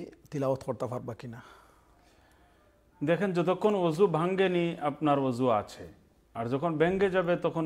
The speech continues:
Speaker 2: নজু-, নতুন অজু করাটা এটা সাধারণ নিয়ম। হ্যাঁ, যদি কেউ মাজুর হয়ে যান তাহলে তার ব্যাপারে মাসআলা অন্য, এক ওয়াক্ত পর্যন্ত তার অজু থেকে যায় যদি বাস্তবে মাজুর হয়ে যান।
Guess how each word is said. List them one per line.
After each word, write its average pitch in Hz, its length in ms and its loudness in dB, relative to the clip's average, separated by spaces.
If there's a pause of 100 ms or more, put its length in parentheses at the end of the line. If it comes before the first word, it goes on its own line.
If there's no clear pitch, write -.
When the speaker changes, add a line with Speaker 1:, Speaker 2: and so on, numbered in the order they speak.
Speaker 2:
নজু-, 135 300 -2 (100)
নতুন 160 200 -2 (140)
অজু 131 180 0
করাটা 127 420 2 (220)
এটা 131 160 -4
সাধারণ 156 480 2 (120)
নিয়ম। 85 220 -8 (1080)
হ্যাঁ, 165 200 6 (100)
যদি 160 220 0
কেউ 202 140 4
মাজুর 147 500 2
হয়ে 190 300 2
যান 131 200 4 (680)
তাহলে 147 380 4 (880)
তার 131 220 4
ব্যাপারে 131 400 2
মাসআলা 120 420 -4
অন্য, 110 240 -4 (440)
এক 113 120 -10
ওয়াক্ত 127 280 0
পর্যন্ত 120 300 -2 (120)
তার 110 140 2
অজু 104 260 -4
থেকে 107 260 -10 (100)
যায় 95 240 -4
যদি 101 180 -6 (500)
বাস্তবে 120 340 -6
মাজুর 107 460 -2
হয়ে 92 200 -10
যান। - 140 -18